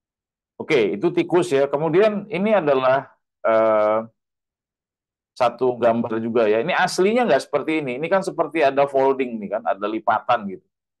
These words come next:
Ini padahal sebelumnya itu adalah sedimen yang terdiri dari lapisan-lapisan. Tapi ketika a-, diberi ini percobaan ya, diberi atau ditaruh di sini gurita kah apa itu, octopus,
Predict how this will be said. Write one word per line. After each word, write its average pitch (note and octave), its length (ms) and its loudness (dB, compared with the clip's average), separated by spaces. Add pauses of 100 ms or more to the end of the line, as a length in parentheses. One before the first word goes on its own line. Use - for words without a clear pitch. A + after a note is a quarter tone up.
(120)
Ini F#3 240 -2
padahal C#3 720 0 (800)
sebelumnya D3+ 720 0
itu C3 160 -2
adalah D3+ 320 2
sedimen C3 800 -4 (240)
yang C3 320 0
terdiri A#2+ 560 -2
dari A2 480 -2
lapisan-lapisan. B2+ 1040 -2 (640)
Tapi - 320 0
ketika E3 720 0
a-, D3+ 240 -2
diberi C#3+ 720 -2
ini D#3+ 80 -6
percobaan A#2 640 0
ya, C#3+ 120 -6 (120)
diberi B2 560 -2
atau A#2+ 320 0
ditaruh C3+ 640 0
di B2 80 -8
sini A#2 400 -6 (920)
gurita A2+ 580 0
kah B2 220 0
apa A2 160 0
itu, - 160 -4
octopus, - 640 -4